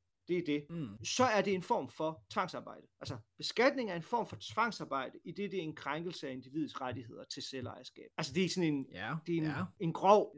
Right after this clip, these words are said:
Speaker 1: skitse over Nozic's argument, men det viser en helt anden måde at tænke om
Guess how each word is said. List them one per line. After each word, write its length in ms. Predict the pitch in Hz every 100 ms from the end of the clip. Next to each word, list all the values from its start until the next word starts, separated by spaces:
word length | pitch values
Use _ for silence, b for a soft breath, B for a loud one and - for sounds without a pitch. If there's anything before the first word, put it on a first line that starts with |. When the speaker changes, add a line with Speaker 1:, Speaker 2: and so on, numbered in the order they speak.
| 127 143
Speaker 1:
skitse 440 | - 185 - 143
over 200 | 127 117
Nozic's 480 | 135 170 175 123 135
argument, 380 | 113 135 151 151 _ -
men 220 | 180 170
det 120 | 190
viser 260 | 262 269 240
en 120 | 208 - -
helt 240 | 349 196
anden 180 | 180 202
måde 180 | 196 214
at 80 | 208
tænke 400 | 202 214 - 160
om 280 | 147 156